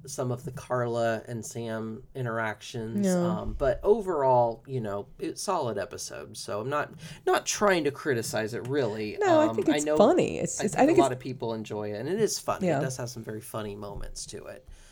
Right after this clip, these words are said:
Speaker 1: Um, I would say it's an improvement over the premiere,
Speaker 2: Mm-hmm.
Speaker 1: definitely. There's that.
Speaker 2: Yeah, I think the jokes are
Speaker 1: Yeah.
Speaker 2: better,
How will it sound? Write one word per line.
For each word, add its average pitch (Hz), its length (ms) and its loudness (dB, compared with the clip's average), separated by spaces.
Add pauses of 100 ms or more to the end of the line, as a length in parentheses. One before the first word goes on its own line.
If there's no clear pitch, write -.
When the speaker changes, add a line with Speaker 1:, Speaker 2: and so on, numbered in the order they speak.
(300)
Speaker 1:
Um, 139 260 -2
I 277 100 4
would 202 160 10
say 208 140 8
it's 190 140 6
an 156 60 -2
improvement 139 500 -2
over 127 220 2
the 120 100 -6
premiere, 117 500 -4
Speaker 2:
Mm-hmm. 196 100 4
Speaker 1:
definitely. 117 760 2 (140)
There's 110 160 -12
that. 104 260 -10
Speaker 2:
Yeah, 165 200 6 (220)
I 240 60 4
think 381 140 8
the 302 100 10
jokes 165 320 8
are 165 40 4
Speaker 1:
Yeah. 147 60 0
Speaker 2:
better, 131 400 0